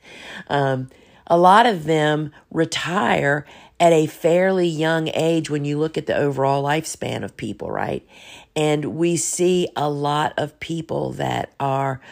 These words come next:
like, "Oh my gosh, I'm retiring from my government job in two years, um, and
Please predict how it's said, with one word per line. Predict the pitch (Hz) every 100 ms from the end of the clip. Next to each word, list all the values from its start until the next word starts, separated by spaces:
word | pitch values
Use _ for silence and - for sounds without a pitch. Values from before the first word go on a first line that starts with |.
| - _
like, | 147 147 151 151
"Oh |
my | 156 165
gosh, | 170 175 143 -
I'm | 156 156
retiring | 151 - 151 156 156 156 156 151 147 - - -
from | - 143
my | 135
government | 120 170 220 175 147 -
job | 131 135 147 160 - - -
in | - 147
two | - 196
years, | 185 147 190 214 151 135 131 139 - - - -
um, | - 147 143 139 -
and | 151 156 151 147